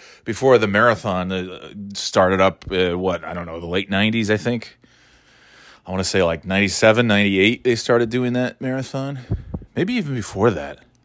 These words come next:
Well, anyway. Uh, and now that, and it used to be, <laughs> it used to be T N T, and then it was T B S,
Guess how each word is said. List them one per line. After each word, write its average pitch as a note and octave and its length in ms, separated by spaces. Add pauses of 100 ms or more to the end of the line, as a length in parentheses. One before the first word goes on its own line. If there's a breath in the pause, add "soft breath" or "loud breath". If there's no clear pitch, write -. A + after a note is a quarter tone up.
Well, C3 280
anyway. D#2+ 280 (2250 loud breath)
Uh, F#2+ 280
and A2 120
now A#2 140
that, A2 120
and A2+ 100
it A2 60
used A#2+ 280
to B2+ 60
be, A2 120
<laughs> - 0
it - 560
used D#3+ 140
to D3+ 80
be C3 120
T C#3+ 220
N A#2+ 160
T, A#2+ 400 (420 loud breath)
and A#2 120
then B2 100
it - 20
was C3 140
T C#3 220
B A2 160
S, A2+ 280